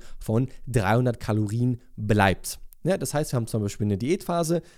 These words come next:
und so sieht das bei mir in der Praxis aus. Ich beginne den ersten Monat mit zweitausendachthundert Kalorien,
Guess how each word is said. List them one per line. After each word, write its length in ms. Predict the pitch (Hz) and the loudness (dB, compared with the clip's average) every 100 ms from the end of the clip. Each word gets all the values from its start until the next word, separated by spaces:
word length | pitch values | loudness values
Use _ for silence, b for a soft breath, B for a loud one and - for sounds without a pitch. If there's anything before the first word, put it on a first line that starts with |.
| B | B
und 200 | - 113 | -4 -2
so 160 | 117 110 | 0 -2
sieht 140 | 101 | 0
das 120 | 110 | -2
bei 100 | - | 0
mir 100 | 101 | 0
in 60 | 117 | 2
der 100 | 92 | 0
Praxis 320 | - 151 139 | -2 -4 -4
aus. 220 | 127 123 | -4 -6
Ich 120 | 107 - | -8 -10
beginne 300 | 101 110 101 | -2 -2 0
den 140 | 98 | -2
ersten 340 | 90 110 - | -2 -4 -2
Monat 160 | 101 92 | -2 -2
mit 160 | 95 - | -4 -6
zweitausendachthundert 720 | 90 95 98 - - 151 139 | -6 -6 -8 -8 -6 -4 -2
Kalorien, 380 | 139 123 131 | -2 -2 -2